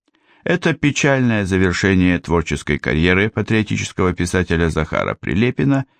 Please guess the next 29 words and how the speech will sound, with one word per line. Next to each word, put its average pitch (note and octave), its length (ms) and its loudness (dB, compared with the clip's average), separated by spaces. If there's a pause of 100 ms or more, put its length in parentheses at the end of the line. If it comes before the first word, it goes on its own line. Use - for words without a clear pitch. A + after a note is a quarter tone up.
(280)
которого F2 420 2
можно F2 400 2
было E2+ 240 2
бы G#2 200 0
избежать, C#3+ 560 -2
если F2+ 280 -2
бы E2+ 160 2
Генпрокуратура E2 960 0
Российской A#1 480 -4
Федерации, C#2+ 760 -2 (440)
Следственный F2 560 2
комитет, E2 580 0
да E2+ 120 0
хоть F#2+ 240 -2 (140)
участковый G#2 840 0
по D#2+ 120 0
месту D#2+ 400 0
жительства, - 640 -6 (520)
обратили C3+ 480 2
внимание D#3 580 2
на B2+ 200 0
то, E3+ 300 0 (600)
что F#2+ 260 0
человек F#2 540 0
прямо F#2 360 2
призывает F2 640 2
к - 40 -16
массовым E2 640 2
убийствам, D2+ 760 -2